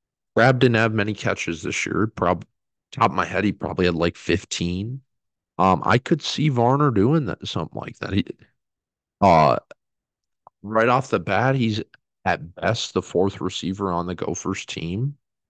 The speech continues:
So it's interesting. But yeah, Crab only had six catches for eighty-eight yards and a touchdown. So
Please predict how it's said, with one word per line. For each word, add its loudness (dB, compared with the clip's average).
So 4
it's 2
interesting. 2
But 2
yeah, 6
Crab 2
only 2
had -2
six -6
catches -2
for -4
eighty-eight -2
yards -6
and -14
a -12
touchdown. -10
So -6